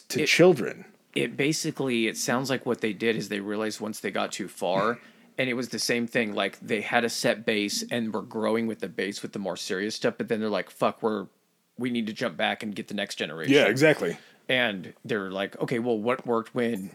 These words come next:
Speaker 2: W C W got those people? It was toned down a little bit and everything. And so let's just go
Speaker 1: Mm-hmm.
Speaker 2: back to that. And then we can grow with that gener-, maybe we get a little more."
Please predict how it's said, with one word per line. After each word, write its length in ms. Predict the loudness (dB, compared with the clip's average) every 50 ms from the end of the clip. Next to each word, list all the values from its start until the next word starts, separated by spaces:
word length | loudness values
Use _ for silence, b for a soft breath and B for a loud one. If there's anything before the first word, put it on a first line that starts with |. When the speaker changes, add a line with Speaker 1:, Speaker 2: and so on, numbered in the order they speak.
| -6 -2
Speaker 2:
W 240 | 0 0 0 0 -2
C 180 | -4 -4 -4 0
W 600 | 2 2 2 4 2 0 -2 -2 -2 -4 -6 -6 -4
got 160 | -2 -2 -2
those 120 | -4 -6
people? 300 | -6 -6 -4 -2 -2 -2
It 80 | -2 -2
was 120 | -4 -6 -6
toned 280 | -2 0 0 0 2 0
down 180 | 0 0 0
a 40 | 0
little 180 | -2 -2 -2 -2
bit 180 | -2 -2 -2
and 80 | -2 -4
everything. 640 | -4 -2 -4 -4 -4 -2 -2 -2 -2 -2 -4 -8 b b b b b b b b -6
And 160 | -4 -4 -2
so 400 | -2 0 0 2 2 2 0 -2 -4 -2
let's 200 | -2 0 2 2
just 180 | 2 2 4 4
go 60 | 2
Speaker 1:
Mm-hmm. 80 | 2
Speaker 2:
back 200 | 2 0 -2 -4 -6
to 60 | -6
that. 280 | -4 -2 -2 -4 -4 -8 -8 -6
And 120 | -4 -2
then 160 | 0 0 0 0
we 120 | 0 0
can 200 | 0 0 -2 -2
grow 240 | 0 0 0 0 0
with 160 | -2 -2 0
that 200 | 0 0 0 0
gener-, 300 | -2 -6 -6 -6 -6 -6
maybe 140 | -6 -6 -6
we 160 | -6 -6 -6
get 120 | -6 -4 -6
a 40 | -6
little 120 | -6 -6
more." 320 | -6 -4 -4 -4 -6 -8